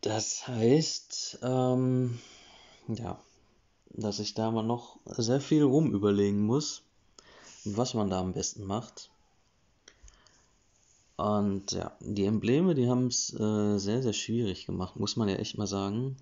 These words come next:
Ähm, es waren noch gute alte Zeiten, als es nur Season eins gab, wo man, ähm, keine Sorge hatte, irgendwie Embleme oder jetzt haben wir hier einen neuen, ähm,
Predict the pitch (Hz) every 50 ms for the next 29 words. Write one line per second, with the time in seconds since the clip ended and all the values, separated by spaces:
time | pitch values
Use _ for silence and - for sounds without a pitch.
0 | - - - 104 104 104 104 104 104 104 104 104 101 101 - - _ _ _ _
1 | _ _ _ _ _ _ _ _ _ - - - - - - _ _ _ _ _
2 | _ _ _ _ _ _ _ _ _ _ _ _ _ - - - 107 120 123 113
3 | 101 107 123 127 127 107 90 104 104 - 104 - - - 101 101 - 92 92 92
4 | 92 92 98 95 - - 104 95 - - - 104 101 92 90 87 92 95 98 98
5 | 95 - - 95 95 98 95 - 95 92 92 95 92 95 95 95 95 - - -
6 | 113 107 104 104 101 98 104 107 101 98 92 98 110 - - - - - - 117
7 | 131 127 120 113 101 98 104 110 110 104 104 101 101 101 101 101 - 104 101 98
8 | 95 92 90 - 101 101 101 101 98 95 98 95 95 95 95 92 90 - 110 110
9 | 104 101 98 92 98 101 104 101 101 101 95 95 92 - - 95 98 98 101 98
10 | 95 92 - - - - - - - - - - - - - - - - _ _
11 | _ - 113 110 - - - 110 110 110 110 107 104 101 98 101 104 104 98 76
12 | 98 101 101 101 98 98 98 98 98 98 98 98 95 95 92 92 - - 95 92
13 | 92 92 92 92 92 90 80 80 -